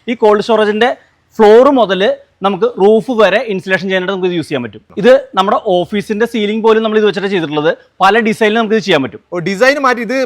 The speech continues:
Speaker 2: പ്ലെയിൻ ആയിട്ടല്ല ഡിസൈനും ചെയ്യാം നമുക്ക്.
Speaker 1: പല ഡിസൈൻസും ചെയ്യാൻ നോക്കിയിട്ട് എങ്ങനെയുള്ള ഡിസൈൻ, ബോക്സ് ഡിസൈൻ ആണോ, നമുക്ക് ഉള്ളിലേക്ക് കാർവ് ചെയ്തിട്ടുള്ള ഡിസൈൻ ആണോ, എങ്ങനെയുള്ള നമുക്ക് ചെയ്യാൻ പറ്റും.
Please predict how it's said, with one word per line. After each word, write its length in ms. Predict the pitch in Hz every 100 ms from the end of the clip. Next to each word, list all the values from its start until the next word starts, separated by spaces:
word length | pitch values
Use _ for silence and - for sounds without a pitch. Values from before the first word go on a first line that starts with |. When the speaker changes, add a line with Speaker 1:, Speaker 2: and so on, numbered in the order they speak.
| 202
Speaker 2:
പ്ലെയിൻ 220 | 214 226
ആയിട്ടല്ല 280 | 269 254 247 214
ഡിസൈനും 280 | 208 240 202
ചെയ്യാം 140 | 165 131
നമുക്ക്. 160 | 120 240
Speaker 1:
പല 120 | 277 302
ഡിസൈൻസും 400 | 233 233 214 214
ചെയ്യാൻ 180 | 190 156
നോക്കിയിട്ട് 220 | 156 131 - _ 170
എങ്ങനെയുള്ള 400 | 202 247 277 269 240
ഡിസൈൻ, 260 | 226 196 175
ബോക്സ് 220 | 180 -
ഡിസൈൻ 240 | 185 214 202
ആണോ, 180 | 190 185 190
നമുക്ക് 240 | 180 170 196 180
ഉള്ളിലേക്ക് 340 | 180 185 190 196
കാർവ് 160 | 175 190
ചെയ്തിട്ടുള്ള 240 | 190 190
ഡിസൈൻ 200 | 180 180 180
ആണോ, 80 | 185 196
എങ്ങനെയുള്ള 300 | 240 247 240
നമുക്ക് 160 | 220 185
ചെയ്യാൻ 160 | 156 120
പറ്റും. 160 | -